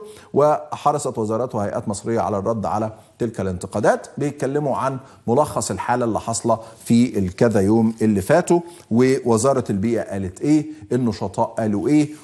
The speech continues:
والموضوع وصل لفين، وبيتكلموا كمان عن، نقلا عن النائبة مها عبد الناصر اللي قدمت طلب إحاطة، وقالت إنه مساحات الأشجار، نركز في الفترة اللي هي قالتها، من ألفين وسبعتاشر لألفين وعشرين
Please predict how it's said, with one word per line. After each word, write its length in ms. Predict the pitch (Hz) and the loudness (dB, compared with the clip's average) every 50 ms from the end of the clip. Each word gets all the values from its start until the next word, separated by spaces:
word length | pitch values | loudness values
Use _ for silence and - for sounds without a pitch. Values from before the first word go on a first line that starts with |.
| - - | -2 2
والموضوع 800 | 117 139 147 135 120 110 104 104 101 117 131 131 123 95 85 - - | 2 2 2 2 2 0 0 0 0 2 2 2 2 0 -2 -4 -2
وصل 420 | 110 113 127 123 - - 110 104 95 | 0 2 2 2 2 0 0 0 0
لفين، 440 | 92 87 - 151 170 190 190 175 - - - - _ - | -2 0 2 2 4 4 2 0 -4 -8 -20 -20 _ -2
وبيتكلموا 680 | - 151 160 160 165 - - - 139 131 139 156 156 143 | 0 2 4 4 2 2 0 -2 -2 0 0 0 0 -2
كمان 460 | - - 120 120 131 135 139 143 143 - - - | -2 0 0 0 0 0 -2 -4 -6 -12 -12 -10
عن، 360 | - 104 113 131 131 127 135 123 - | -6 -2 0 0 0 -2 -4 -4 -2
نقلا 500 | 123 139 143 143 - 151 123 113 110 92 | 0 0 0 0 0 -4 -2 -2 -2 -2
عن 180 | 90 117 127 | -4 -4 -2
النائبة 400 | 127 117 110 110 - 123 120 120 | -2 -2 -2 -2 -2 -4 -4 -2
مها 220 | 113 120 117 110 107 | -2 -2 -4 -4 -4
عبد 200 | 98 95 98 92 | -6 -6 -6 -6
الناصر 420 | 90 101 135 170 175 - - 175 | -4 -2 -2 -2 -2 -2 -4 -4
اللي 140 | 156 120 107 | -4 -4 -4
قدمت 420 | - 95 98 113 113 110 95 - | -4 -4 -4 -2 -2 -4 -4 -4
طلب 220 | - 107 95 87 - | -4 -4 -4 -4 -8
إحاطة، 480 | - - - 143 190 226 - 202 190 - - - - - - | -6 -2 2 2 2 2 0 -2 -4 -4 -8 -20 -20 -12 -4
وقالت 360 | 117 127 135 147 151 131 - | -2 0 0 0 0 -2 -2
إنه 120 | 131 120 117 | -2 -2 -2
مساحات 420 | 113 104 - 110 - 139 135 - | -2 -2 -4 -6 -6 -6 -4 -4
الأشجار، 580 | 131 101 107 104 98 95 110 143 170 190 185 135 | -6 -4 -4 -6 -4 2 2 4 4 4 2 0
نركز 440 | 101 98 110 127 - - 120 - | -2 0 -2 -2 -2 -2 -4 -4
في 440 | - - 117 117 117 120 120 - 110 | -2 0 0 2 2 0 0 -2 -2
الفترة 500 | 101 95 87 - - - - - - 110 | -2 -2 0 0 0 0 0 0 -2 -2
اللي 140 | 98 95 98 | 0 0 0
هي 140 | 95 120 117 | 0 0 0
قالتها، 440 | - 139 - - 185 - 202 208 208 - - - - - - - | 0 0 0 0 2 2 0 0 0 -4 -18 -20 -20 -12 -4 -2
من 120 | 117 123 | 0 2
ألفين 240 | 123 120 - - 151 | 0 0 0 0 0
وسبعتاشر 540 | 143 - 135 117 110 110 - 131 127 - 110 | 0 0 0 0 0 0 0 -2 -2 0 0
لألفين 380 | 110 104 80 92 - - 123 | 0 0 -2 -2 -2 -2 -2
وعشرين 520 | 123 110 85 95 - - 120 139 180 214 | -2 -2 -4 -4 -4 -2 0 2 4 2